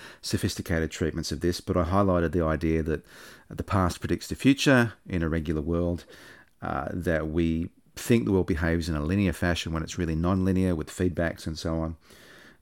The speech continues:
that we suffer a creeping baseline because our memories are so short and can't remember genuinely what the past was like and how we've lost so much, and that we have a need for a, a narrative that gives us control.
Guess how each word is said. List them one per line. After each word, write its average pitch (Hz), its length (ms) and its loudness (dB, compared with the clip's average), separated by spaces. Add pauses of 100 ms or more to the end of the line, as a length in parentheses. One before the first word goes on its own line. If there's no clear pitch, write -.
that 101 420 4
we 113 80 4
suffer 117 380 4
a 95 40 2
creeping 85 360 0
baseline 95 500 4
because 82 260 -2
our 78 120 -2
memories 95 440 0
are 87 60 -8
so 80 220 -2
short 92 500 2 (1400)
and 95 140 -6
can't 92 240 -2
remember 90 420 0 (680)
genuinely 104 420 4
what 101 140 4
the 101 80 -6
past 101 420 2
was 87 160 0
like 104 380 0 (120)
and 87 200 -4
how 92 120 2
we've 85 220 -2
lost 92 220 -4
so 95 120 -4
much, 92 320 -2 (320)
and 110 140 2
that 113 60 6
we 110 80 2
have 101 140 4
a - 20 2
need 92 400 2
for 87 360 0
a, 82 340 -4
a 87 60 -4
narrative 92 440 2
that 90 140 -8
gives 85 180 -6
us 85 100 -10
control. 90 540 -2